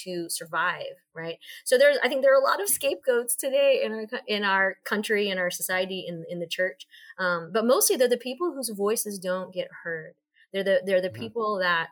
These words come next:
Speaker 1: um, are overlooked and that others don't, don't stand up for them, you know?
Speaker 2: Yeah. I, um,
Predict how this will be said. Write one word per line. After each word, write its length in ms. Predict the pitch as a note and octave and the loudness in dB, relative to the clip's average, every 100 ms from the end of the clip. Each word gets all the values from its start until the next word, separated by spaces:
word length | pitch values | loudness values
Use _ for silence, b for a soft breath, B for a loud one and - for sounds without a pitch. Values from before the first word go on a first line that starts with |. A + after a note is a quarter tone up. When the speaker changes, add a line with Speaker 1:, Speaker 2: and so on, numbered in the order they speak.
| E3+ | -10
Speaker 1:
um, 160 | E3 | -10
are 100 | D#3+ - | -8 -4
overlooked 640 | F3+ F3+ F#3 G#3+ A3 - | -2 0 -2 -4 -6 -12
and 160 | F3+ F3 | -10 -4
that 200 | E3 E3 F3+ | -4 -4 -4
others 340 | F3+ F3+ F3 | -4 -4 -6
don't, 320 | D#3+ D#3+ E3 - | -10 -10 -10 -12
don't 160 | D#3+ D3+ | -10 -6
stand 360 | - F3+ E3+ | -4 -4 -6
up 160 | C#3 - _ - - | -10 -18 _ -16 -8
for 160 | G#2 | -8
them, 240 | G2 F2+ - _ _ _ | -8 -14 -20 _ _ _
you 140 | E3+ D#3+ | -12 -10
know? 220 | D#3 F3 _ _ _ - | -12 -16 _ _ _ -8
Speaker 2:
Yeah. 220 | G2+ F#2 _ _ b - | -6 -6 _ _ b -6
I, 160 | C3+ B2+ | 0 0
um, 320 | A2 G2+ F2+ | 0 -4 -10